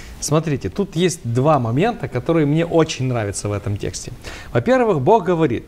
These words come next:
«Источником твоего благословения и решения всех твоих финансовых вопросов буду я».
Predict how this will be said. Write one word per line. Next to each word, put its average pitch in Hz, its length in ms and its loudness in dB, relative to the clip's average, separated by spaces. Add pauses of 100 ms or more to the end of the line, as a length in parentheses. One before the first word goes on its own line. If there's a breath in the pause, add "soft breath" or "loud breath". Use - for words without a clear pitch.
(120)
«Источником 220 760 0
твоего 175 320 4
благословения 165 760 2
и 165 200 0
решения 175 460 2
всех 180 320 0
твоих 160 180 2
финансовых 170 560 -2
вопросов 208 480 0 (260 loud breath)
буду 170 540 2 (240)
я». 120 260 2